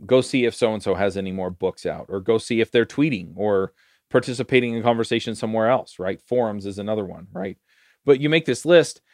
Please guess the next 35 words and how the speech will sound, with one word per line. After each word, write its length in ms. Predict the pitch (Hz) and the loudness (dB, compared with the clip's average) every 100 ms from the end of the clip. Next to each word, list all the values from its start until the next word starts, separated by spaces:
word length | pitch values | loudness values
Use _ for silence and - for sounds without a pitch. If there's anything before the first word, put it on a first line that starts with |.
| - | -6
and 100 | 127 | -2
then 80 | 160 | -2
you 60 | 143 | -2
can 160 | 131 | -4
kinda 180 | 123 123 | -4 -2
go 120 | 107 | -2
through 180 | 98 131 | 0 -2
it 60 | 82 | -2
and 100 | 95 | -6
you 40 | |
can 140 | 98 | -10
say, 220 | 92 98 - | -6 -8 -4
"Oh, 320 | 160 151 85 _ _ _ _ _ _ _ _ | 0 0 0 _ _ _ _ _ _ _ _
this 340 | 107 127 190 | -12 0 0
is 120 | 139 110 | 0 -2
really 240 | 110 110 | -2 -2
interesting," 400 | 143 110 - 82 | -4 -6 -8 -8
right? 340 | 92 120 117 _ _ - | -4 -4 -6 _ _ -6
And 160 | 131 | -6
so 280 | - 143 131 | 4 8 8
then 260 | 120 170 180 | 8 4 4
what 120 | 135 | 4
I 100 | 123 | 4
can 160 | 123 101 | 2 2
do 160 | 101 | 2
is 100 | 104 | 4
I 100 | 107 | 2
can 140 | 104 95 | 2 -6
say, 160 | 104 | -2
"Okay, 320 | 139 160 107 | 0 0 0
well, 240 | 104 113 104 | 2 2 0
in 260 | 131 143 | -2 -2
this 440 | 135 123 110 - - _ 101 | 0 0 0 -6 -18 _ -4
React 400 | 117 151 208 - | 2 2 0 -6
forum, 560 | 104 104 87 90 123 | -4 -4 -4 -6 -10